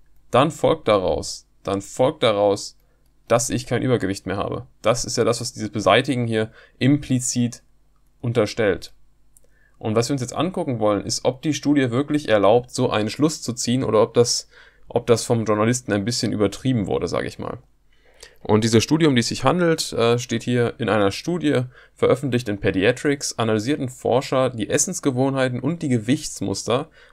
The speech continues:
einer Gruppe von zweitausendzweihundertsechzehn Teilnehmern über einen Zeitraum von fünf Jahren, also neunzehnhundertachtundneunzig neunundneunzig bis zweitausenddrei zweitausendvier,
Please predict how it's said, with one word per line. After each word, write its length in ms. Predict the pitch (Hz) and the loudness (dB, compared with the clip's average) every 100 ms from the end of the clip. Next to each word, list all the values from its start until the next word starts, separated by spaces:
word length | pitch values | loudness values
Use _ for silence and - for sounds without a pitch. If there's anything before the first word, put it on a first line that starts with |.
| - | -4
einer 200 | 104 101 | -2 2
Gruppe 260 | 123 147 | 2 2
von 180 | - 107 | 0 -4
zweitausendzweihundertsechzehn 1300 | - 101 131 175 127 123 101 104 98 127 98 - 90 | 2 2 2 -2 -6 -2 0 0 -2 -4 -4 -4 -6
Teilnehmern 640 | - 101 131 139 139 127 - _ - | 0 0 0 -2 -4 -6 -16 _ -4
über 200 | 156 160 | 0 2
einen 120 | 123 | 2
Zeitraum 380 | - 117 127 117 | 2 2 2 0
von 140 | 107 | -4
fünf 400 | - 104 110 - | -2 -2 -2 -2
Jahren, 520 | 95 98 117 117 120 - - | 2 2 2 -2 -6 -12 -14
also 180 | - 101 | -8 -2
neunzehnhundertachtundneunzig 920 | 92 95 101 - 113 - 110 101 101 | 0 0 -2 0 0 0 -4 -2 -2
neunundneunzig 440 | 135 139 120 113 120 | -2 0 0 -2 -6
bis 120 | 110 | -4
zweitausenddrei 520 | - 82 92 85 82 | -2 -2 -2 -4 -2
zweitausendvier, 640 | 85 - 85 - 135 139 | -2 -4 -6 -6 -2 -2